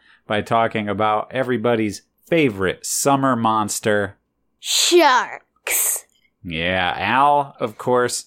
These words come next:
Speaker 1: has some tips and tricks for you to recognize and defend yourself against sharks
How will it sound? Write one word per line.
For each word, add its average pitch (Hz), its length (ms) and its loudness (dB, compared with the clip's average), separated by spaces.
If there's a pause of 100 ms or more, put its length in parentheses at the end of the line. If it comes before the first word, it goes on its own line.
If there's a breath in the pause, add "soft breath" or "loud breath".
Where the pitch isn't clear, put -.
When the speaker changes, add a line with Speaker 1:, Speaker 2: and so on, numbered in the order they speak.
(160)
Speaker 1:
has 123 340 -2
some 107 280 -6
tips - 360 -6
and 98 140 -6
tricks 147 320 -6
for - 160 -6
you 120 320 -2
to 107 180 -6
recognize 131 800 -2
and 101 120 -4
defend 135 400 -4
yourself 151 500 0
against 110 580 -4 (340 soft breath)
sharks - 680 -2